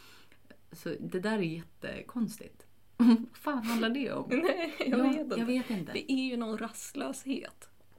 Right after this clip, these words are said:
Speaker 2: tror jag.
Speaker 1: Det
Speaker 2: är
Speaker 1: måste det
Speaker 2: väl,
Speaker 1: vara.
Speaker 2: ja, men så här,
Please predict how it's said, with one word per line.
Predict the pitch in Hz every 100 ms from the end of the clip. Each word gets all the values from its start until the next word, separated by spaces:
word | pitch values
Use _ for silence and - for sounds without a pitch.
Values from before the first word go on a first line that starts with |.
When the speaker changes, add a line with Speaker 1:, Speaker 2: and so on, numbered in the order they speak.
| -
Speaker 2:
tror | - -
jag. | - - -
Speaker 1:
Det | -
Speaker 2:
är | 170
Speaker 1:
måste | 226 226
det | 151
Speaker 2:
väl, | 123
Speaker 1:
vara. | 214 208 196 220 - -
Speaker 2:
ja, | -
men | 208
så |
här, | 226